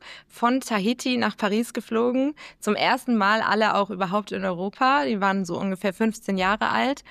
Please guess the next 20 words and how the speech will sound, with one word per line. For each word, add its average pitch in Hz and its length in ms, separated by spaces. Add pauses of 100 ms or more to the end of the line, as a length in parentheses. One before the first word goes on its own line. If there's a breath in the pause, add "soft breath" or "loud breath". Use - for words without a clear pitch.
(440 loud breath)
Und 208 100
als 185 220
wir 202 80
dann 185 300 (140)
gelandet 214 540
sind 170 380
auf 214 200
Tahiti, 208 720 (440 loud breath)
ähm, 202 500
hat 190 160
die 214 80
komplette 233 420
Schulklasse 208 600
gesungen. 180 560 (320)
Die 208 80
haben 208 80
dann 202 160
wirklich 240 320
so 208 140
ein 196 260